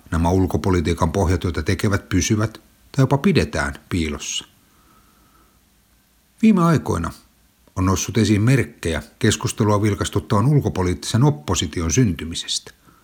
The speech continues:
Perussuomalaisten kannattajista enemmistö pitää Suomen ulkopolitiikkaa huonosti hoidettuna. Hyvin kielteinen kanta E U-jäsenyyteen ja muiden puolueiden kannattajia selvästi pehmeämpi suhtautuminen Venäjään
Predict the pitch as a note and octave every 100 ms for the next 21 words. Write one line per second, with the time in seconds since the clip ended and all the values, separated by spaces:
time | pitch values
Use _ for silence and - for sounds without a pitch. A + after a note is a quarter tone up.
0 | _ _ _ _ _ - - - G#2+ A2
1 | A2+ G2+ G2+ - E2+ G2+ G2+ F#2+ - E2+
2 | - E2+ F2 F2+ F#2+ - - G2+ _ _
3 | - - F#2+ A#2 G#2 A#2 A2+ A2+ G#2+ G2+
4 | G#2+ A2 C3+ C#3+ E3 A2 - F3 D#3+ -
5 | - - - - _ _ _ _ - -
6 | - F#2 F2+ E2 G2+ F#2+ A2 G2+ G2 F2+
7 | E2+ E2+ F2+ F#2 G#2 - G#2+ G#2+ G#2+ -
8 | G#2+ G#2 - - A#2+ D3 A#2 F2 A2+ B2
9 | B2+ B2 B2+ D3 C3+ B2 - B2 B2 -
10 | E3+ A2 - - - A#2 G2+ F#2+ E2 A2
11 | G#2 - F2 F#2 G2 G#2 C#3 G2+ D#2 C#2+
12 | D2